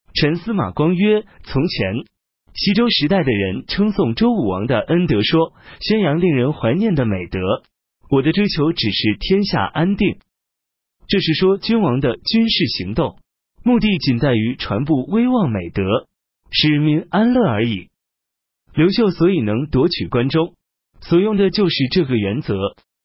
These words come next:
这难道不是美好的事吗？刘秀又下诏征召邓禹回洛阳，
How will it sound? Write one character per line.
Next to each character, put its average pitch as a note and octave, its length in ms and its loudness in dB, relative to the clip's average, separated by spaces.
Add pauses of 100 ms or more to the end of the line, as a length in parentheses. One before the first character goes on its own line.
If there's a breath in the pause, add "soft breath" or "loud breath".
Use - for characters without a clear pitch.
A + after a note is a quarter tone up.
(560)
这 G#3+ 140 2
难 F3 180 2
道 F3 220 2
不 D3+ 140 2
是 E3 160 0
美 C#3 220 0
好 F#2 240 -4
的 G#2 100 -2
事 D#3+ 200 0
吗？ C3+ 200 -2 (720)
刘 D#3 180 4
秀 F3 240 2
又 G3 200 2
下 D3 200 0
诏 C#3+ 220 0
征 A3 240 0
召 F3 240 0
邓 G3 260 0
禹 F#2 140 -4
回 A#2 220 0
洛 G3 180 2
阳， G2 240 -4